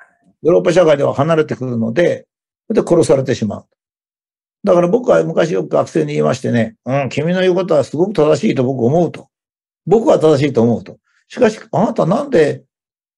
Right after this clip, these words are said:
公式にならないの？」って <laughs> 言って、あの、その、本当に正しかったらこれ、あの、社会の攻撃を受けて、あなたは殺されてるよと。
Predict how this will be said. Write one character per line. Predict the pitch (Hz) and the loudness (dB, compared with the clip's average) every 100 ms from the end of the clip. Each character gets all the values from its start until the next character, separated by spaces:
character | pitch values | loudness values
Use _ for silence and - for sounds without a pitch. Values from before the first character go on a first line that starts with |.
| _ | _
公 | 180 | 2
式 | 175 - | 2 4
に | 143 | 4
な | 131 | 4
ら | 156 | 4
な | 165 110 | 2 0
い | |
の？」 | - 175 | 0 0
っ | |
て | - - 104 - _ | -2 -12 -14 -16 _
<laughs> | _ 131 170 - | _ -16 -14 -2
言 | 151 | 0
っ | 147 | 0
て、 | - 208 135 110 _ - - | 0 2 2 -2 _ -20 -4
あ | 139 | 0
の、 | 156 | 0
そ | 156 | 0
の、 | 151 139 - _ | 0 0 -2 _
本 | - 233 294 - | 0 0 0 -2
当 | 285 247 | 4 4
に | 330 254 | 2 0
正 | 185 196 180 | 2 2 0
し | |
か | - | -4
っ | 127 | -4
た | - | 0
ら | 139 131 | 0 2
こ | 135 | 2
れ、 | 135 131 _ _ _ _ _ _ | 0 -2 _ _ _ _ _ _
あ | - 123 | -4 -2
の、 | 123 120 | 0 0
社 | 165 | 0
会 | 165 127 | 2 2
の | 110 | 2
攻 | - 135 | 0 2
撃 | 131 131 110 | 2 -2 -2
を | 139 | -2
受 | 160 170 | 2 0
け | - | 2
て、 | 180 135 - _ - | 0 0 -2 _ -4
あ | 135 | -2
な | 170 | 2
た | 127 | 0
は | - | 0
殺 | 175 | 0
さ | 175 180 | 4 2
れ | 165 | 2
て | 175 | 2
る | 175 | 2
よ | 190 | 2
と。 | 220 - | 0 -10